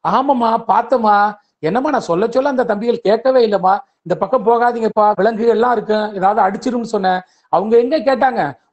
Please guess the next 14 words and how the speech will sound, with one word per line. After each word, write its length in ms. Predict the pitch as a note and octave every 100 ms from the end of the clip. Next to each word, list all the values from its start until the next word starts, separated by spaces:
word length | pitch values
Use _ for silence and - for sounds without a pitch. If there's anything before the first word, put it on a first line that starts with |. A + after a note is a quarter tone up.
| F3+
ஒருத்தர் 140 | E3+
அவ்வளவு 320 | E3 D#3 A3
அழகா 260 | A3 A#3 D4
கதை 220 | C4+ A#3+
சொல்லிட்டு 300 | A#3+ B3 A#3
போனாரு, 240 | A3 A3 A#3+
ஒருத்தர் 360 | C4+ - E3
அவ்வளவு 240 | E3 G#3 G#3+
அழகா 340 | A3+ C#4 C4+ _ _
இது, 140 | A#3+
இதுன்னு 220 | B3+ B3+ A3+
போட்டுக்கிட்டே 360 | A#3 A3+ C#4+
கூடவே 340 | B3 B3+ C4+ D4
போனாருமா. 600 | A3+ A3 G#3 F#3+ F#3+